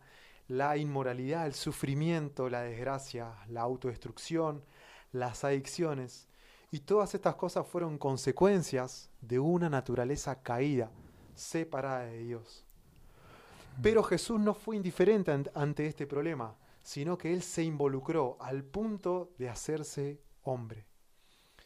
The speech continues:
Jesús, vemos que en este relato de Lucas dos nace en un pesebre, el rey del universo naciendo en un establo, en un lugar de poca higiene. Me imagino también, Emi, con aromas desagradables.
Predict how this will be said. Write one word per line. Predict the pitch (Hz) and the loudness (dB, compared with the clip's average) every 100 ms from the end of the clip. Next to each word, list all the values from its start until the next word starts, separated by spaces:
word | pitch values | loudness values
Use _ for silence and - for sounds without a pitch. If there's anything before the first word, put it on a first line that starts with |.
| - _ | -20 _
Jesús, | - - 127 - 185 160 | -8 -4 -2 -2 -2 -2
vemos | 139 185 170 - | 0 0 0 0
que | 143 135 | 0 0
en | 131 | -2
este | 160 165 | -4 -4
relato | 147 165 175 160 | -2 -2 0 2
de | 135 | 4
Lucas | 156 170 156 143 | 6 4 2 2
dos | 175 165 | 0 0
nace | 139 170 180 - 180 185 - - | -2 -2 -2 -2 -2 -2 -8 -2
en | 139 170 | 0 2
un | 196 | 0
pesebre, | - 165 - 202 151 123 113 - - - - - - | 0 -2 0 2 2 -2 -8 -18 -20 -20 -20 -16 0
el | 143 143 | 2 4
rey | 170 202 220 | 4 6 6
del | 202 | 4
universo | 165 156 185 202 - 196 - - - | 4 4 2 2 0 -2 -4 -20 -8
naciendo | 143 147 135 - 196 208 190 | -2 0 0 0 2 4 4
en | 156 | 4
un | 180 | 4
establo, | 151 - 185 143 117 113 - _ _ - - - | 2 2 0 0 -2 -8 -16 _ _ -20 -16 -6
en | 135 | -2
un | 175 180 | 0 0
lugar | 160 165 180 185 180 - - - | 2 4 4 2 -2 -12 -10 2
de | 131 | 4
poca | 135 147 | 4 4
higiene. | 135 - 165 170 160 147 139 - - _ - | 2 0 2 2 2 -2 -6 -12 -20 _ -6
Me | 131 | -2
imagino | 143 127 - 196 151 | 0 0 2 4 4
también, | 127 135 165 151 135 | 2 -2 -2 0 0
Emi, | 151 151 123 | 2 2 0
con | 127 120 120 - | -2 -6 -8 -6
aromas | 123 135 135 | -2 0 0
desagradables. | 131 131 131 120 127 151 151 135 123 | -2 0 0 2 2 4 4 2 0